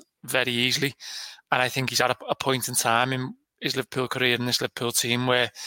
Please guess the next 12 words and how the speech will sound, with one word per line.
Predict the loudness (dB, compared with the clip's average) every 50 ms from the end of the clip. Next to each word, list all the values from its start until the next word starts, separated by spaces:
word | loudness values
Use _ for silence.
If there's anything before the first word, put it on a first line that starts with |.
| -10 -10 -12 -12 -14 -18 -20 -10
this | -2 -2 0 4
management | 4 4 4 2 0 -2 -2 0 2
team | 2 2 2 0 0 0
don't | 0 0 0 0 2
know | 2 4 4 4 2 -2 _ _ -20 -20 -20 -20 -14 -6
how | 0 2 4 4 6
or | 6 4 4 4
where | 4 2 2
to | 2 -2 -4
use | -2 -2 0 0 -2
him, | -2 -4 _ _ _ _ _ -20 -20 _ -2 0
um, | 2 2 4 2 2 0 -2 -4 -6